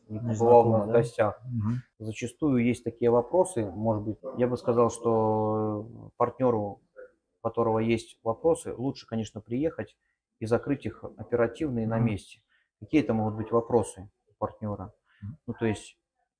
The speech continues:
Speaker 1: есть ли действительно то производство, которое он увидел там
Speaker 2: Мгм.
Speaker 1: на фото и видео, на
Speaker 2: Не,
Speaker 1: сайте
Speaker 2: не
Speaker 1: или
Speaker 2: фейк
Speaker 1: еще
Speaker 2: ли это,
Speaker 1: где-то?
Speaker 2: да?
Speaker 1: Да,
Speaker 2: Мгм.
Speaker 1: не фейк ли это?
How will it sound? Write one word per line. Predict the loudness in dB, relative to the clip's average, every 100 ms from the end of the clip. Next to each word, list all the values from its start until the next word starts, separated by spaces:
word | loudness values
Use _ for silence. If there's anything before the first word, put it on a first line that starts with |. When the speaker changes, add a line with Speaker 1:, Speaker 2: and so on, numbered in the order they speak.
| -2
Speaker 1:
есть | 0 0 -2
ли |
действительно | -6 -2 -2 0 -2
то | 0 -2
производство, | -2 0 -2 -4 -8
которое | -6 -2 0
он | 0 -2
увидел | -2 -4 -4
там | -6 -8 -10 -12
Speaker 2:
Мгм. | -6
Speaker 1:
на | -6 -4
фото | -6 -4
и | -4
видео, | -4 -4 -4 -2
на | 0
Speaker 2:
Не, |
Speaker 1:
сайте | 4 4 4
Speaker 2:
не | -2
Speaker 1:
или |
Speaker 2:
фейк | 0
Speaker 1:
еще | 0 2
Speaker 2:
ли | 2
это, | 0 0
Speaker 1:
где-то? | -2
Speaker 2:
да? | 0
Speaker 1:
Да, | 0 0
Speaker 2:
Мгм. | -2
Speaker 1:
не | -4
фейк | -4 -4 -4
ли | -4
это? | -4 -8